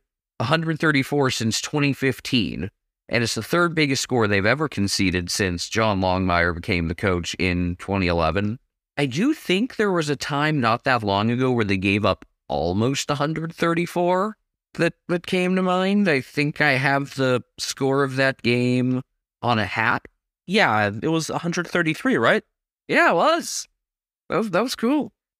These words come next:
Speaker 2: Sounds like Trent McKenzie is likely to return for Port at this point. He was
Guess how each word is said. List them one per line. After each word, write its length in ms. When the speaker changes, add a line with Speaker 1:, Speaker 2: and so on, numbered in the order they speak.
Speaker 2:
Sounds 340
like 280
Trent 300
McKenzie 680
is 260
likely 680
to 120
return 360
for 140
Port 240
at 100
this 180
point. 220
He 100
was 240